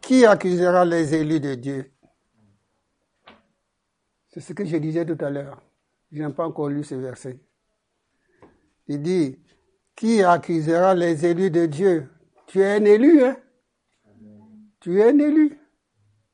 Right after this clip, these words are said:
Parce que si tu ne savais pas, c'est pour ça que la Bible dit que mon peu-, mon, mon peuple meurt faute de connaissance.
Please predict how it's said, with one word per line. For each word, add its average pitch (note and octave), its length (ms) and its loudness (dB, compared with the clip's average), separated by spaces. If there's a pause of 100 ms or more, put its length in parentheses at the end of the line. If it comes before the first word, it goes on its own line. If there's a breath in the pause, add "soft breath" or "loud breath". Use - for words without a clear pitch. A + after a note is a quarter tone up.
(1160)
Parce G#3+ 160 -14
que G3 80 -10
si D#4 180 0
tu C4 120 0
ne A3 100 2
savais F#3 340 2
pas, E3 360 2 (880)
c'est - 160 -4
pour - 100 -8
ça F4 120 0
que F4 80 -2
la A3+ 160 2
Bible E3 360 -2
dit G3+ 160 -4
que F3+ 100 0
mon D#3 220 -2
peu-, G3 280 -2
mon, D#3 220 -2
mon D3+ 240 -6
peuple G3 540 0
meurt F#3+ 640 -2
faute A3 520 -4
de D3+ 200 -6
connaissance. E3 920 -6